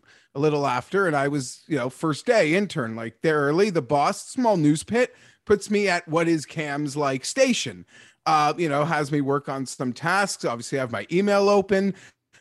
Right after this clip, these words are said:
Uh, I see Cam come in. I obviously know who Cam is 'cause he's, like, a, you know, like, a local television personality. So I'm, uh, well aware he hears booming voice walking in. I, like, have the instincts right away. Like, I'm at his desk, like,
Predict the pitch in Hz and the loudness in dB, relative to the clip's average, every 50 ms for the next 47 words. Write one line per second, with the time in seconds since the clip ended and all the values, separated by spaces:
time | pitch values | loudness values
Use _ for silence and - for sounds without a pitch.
0 | _ - 147 147 143 139 - 151 170 180 - - 214 196 - - 190 196 190 190 | _ -4 -2 0 0 0 0 0 0 0 0 -2 -4 -6 -6 -4 -2 0 0 0
1 | 185 160 - 175 165 160 170 170 147 123 110 139 151 - _ _ _ - 165 185 | 0 -2 -2 -2 -2 0 0 0 0 -2 -4 -6 -8 -10 _ _ _ -2 0 0
2 | 190 - - 185 165 156 160 175 190 190 160 175 160 135 - 170 147 139 127 120 | 0 -2 -2 0 2 2 4 4 6 6 6 4 2 0 0 -4 -4 -4 -4 -4
3 | 113 143 185 185 - - 208 170 160 151 143 165 165 160 156 147 - 180 165 156 | -4 -4 -6 -6 -6 -6 -6 -6 -6 -6 -6 -2 -2 0 0 0 -2 -2 -2 0
4 | 151 143 131 - _ _ _ _ _ _ _ _ _ _ _ _ _ _ _ _ | 0 -2 -2 -4 _ _ _ _ _ _ _ _ _ _ _ _ _ _ _ _
5 | - 349 311 240 214 214 202 202 202 190 196 214 220 220 220 226 208 185 165 - | 2 2 4 4 4 2 2 2 2 4 4 4 4 4 4 2 0 0 0 -2
6 | - - 202 240 226 190 151 151 143 139 147 143 131 131 127 - 147 147 143 - | -2 -2 0 2 0 0 0 -2 -4 -2 -2 -2 -2 -4 -4 -4 -6 -6 -6 -4
7 | - 147 147 143 127 131 131 131 131 135 160 214 196 - 156 147 156 165 160 131 | -4 -2 -2 0 0 0 0 0 0 0 0 0 0 -2 -2 -2 0 -2 -2 -2
8 | 139 147 139 156 170 175 175 170 156 135 147 156 156 151 135 123 151 156 147 123 | -2 0 2 2 2 4 2 0 -2 -2 -2 -2 -2 -4 -4 -4 -6 -6 -6 -8
9 | 113 113 139 156 165 165 165 160 151 135 123 131 135 147 - - 147 143 147 - | -6 -2 2 2 2 4 2 2 0 0 0 0 0 -2 -2 -2 -2 -2 -2 -4
10 | 143 131 123 120 113 117 123 135 143 139 - 180 190 180 160 185 170 - 175 180 | -6 -8 -6 -6 -6 -6 -6 -6 -6 -4 -2 -2 -2 -2 -4 -6 -6 -6 -6 -6
11 | 170 - - 135 - - - 147 196 208 214 196 185 170 151 117 113 113 110 110 | -6 -6 -8 -8 -8 -10 -6 -2 0 2 2 2 2 0 -2 -4 -4 -8 -10 -12
12 | - 120 120 127 131 123 117 113 - - 113 95 92 - - 90 | -10 -8 -6 -4 -4 -6 -6 -8 -10 -10 -10 -10 -10 -10 -14 -16